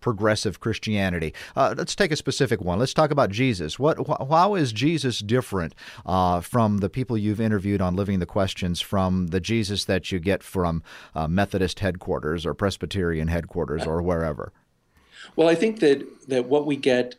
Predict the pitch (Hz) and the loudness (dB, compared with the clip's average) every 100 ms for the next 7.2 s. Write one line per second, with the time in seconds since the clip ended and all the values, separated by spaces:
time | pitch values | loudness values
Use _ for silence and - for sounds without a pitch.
0 | - - 127 117 113 110 110 123 123 127 | -16 -6 -2 0 -2 -4 -6 0 2 4
1 | - 117 107 95 - - 117 - 107 127 | 2 2 2 0 -2 -2 -2 0 0 0
2 | 123 123 101 - 98 - 101 98 - - | 2 0 0 2 2 4 2 2 -2 2
3 | 110 104 98 101 - 107 101 - - 127 | 4 6 6 4 2 2 2 2 4 6
4 | 123 123 123 120 - - - 120 - 117 | 4 4 4 2 0 -6 -12 -20 -4 0
5 | 117 120 135 123 120 117 107 107 - 120 | 0 0 0 0 2 4 2 2 4 6
6 | 113 107 104 - - - - - _ 107 | 8 6 2 -2 -12 -14 -20 -20 _ 0
7 | 101 | 0